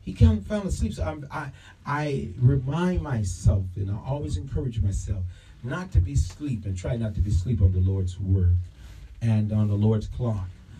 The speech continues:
because they come back and he come back again and they sleep. He says, "Still sleep?" So the devil have a tendency, but yet Jesus was praying for his life. He was praying because his life was on the line. That same price that he paid was for you and me.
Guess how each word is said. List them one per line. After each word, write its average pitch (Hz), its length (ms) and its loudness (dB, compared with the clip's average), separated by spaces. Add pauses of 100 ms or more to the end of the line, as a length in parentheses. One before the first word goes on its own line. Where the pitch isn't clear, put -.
(220)
because 117 420 0
they 123 140 4
come 120 260 4
back 117 260 0
and 110 80 2
he 101 60 0
come - 180 0
back 120 200 -2
again 113 560 -2 (380)
and 101 120 0
they 95 80 4
sleep. 139 360 4
He - 80 10
says, - 280 6
"Still 160 380 2
sleep?" 214 400 -2 (600)
So - 160 -6
the 139 100 0
devil 196 280 0
have 196 140 -6
a - 20 -12
tendency, - 540 0
but 117 140 -4
yet 139 180 -6
Jesus 175 380 -6
was 101 120 -2
praying 107 320 -2
for 117 100 -2
his 110 140 -2
life. 139 480 -10 (420)
He 165 160 6
was 123 220 2 (200)
praying 156 360 0
because 120 580 -6 (300)
his 131 440 -4 (160)
life 135 460 -2
was - 140 0
on - 120 4
the 131 80 4
line. 98 500 4 (240)
That - 280 4
same 151 420 0
price 147 340 6
that - 140 0
he 127 100 -2
paid 113 480 0
was 104 180 2
for 117 100 -2
you 107 220 4
and 104 160 2
me. 113 220 -4